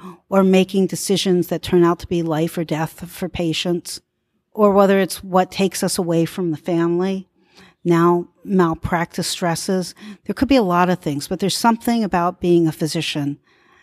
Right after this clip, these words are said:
that's tough. And it's been that way for a long time.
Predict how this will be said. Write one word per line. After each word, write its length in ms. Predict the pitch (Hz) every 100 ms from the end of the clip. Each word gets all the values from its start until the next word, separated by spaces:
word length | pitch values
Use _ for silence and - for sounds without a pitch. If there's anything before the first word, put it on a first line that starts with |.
| _ -
that's 280 | 156 - -
tough. 540 | - 156 - - - _ - _
And 100 | 196
it's 120 | 214
been 180 | - 277
that 160 | 262 220
way 180 | 196 190
for 200 | - 170
a 60 |
long 320 | 165 160 160
time. 480 | 156 175 160 147 139